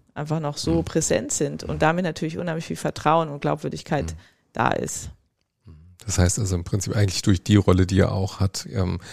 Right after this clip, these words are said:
Speaker 2: jetzt als junger Nachfolger irgendwie die, die Familie aber zu vertreten, können die anderen auch mit dem Wandel umgehen.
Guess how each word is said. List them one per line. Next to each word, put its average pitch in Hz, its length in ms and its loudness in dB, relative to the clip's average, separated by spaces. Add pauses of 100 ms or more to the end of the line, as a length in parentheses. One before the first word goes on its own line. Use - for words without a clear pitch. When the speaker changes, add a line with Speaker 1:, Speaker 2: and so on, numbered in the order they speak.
(300)
Speaker 2:
jetzt 98 200 0
als 90 380 2 (760)
junger 104 460 4 (140)
Nachfolger 95 840 4
irgendwie 92 540 0
die, 90 340 0
die 90 140 0
Familie 95 440 4
aber 92 120 4
zu - 140 -4
vertreten, 98 600 -2 (360)
können 117 180 6
die 113 140 2
anderen 107 240 4
auch 87 140 0
mit 98 140 0
dem 92 120 2
Wandel 95 260 6
umgehen. 85 460 -2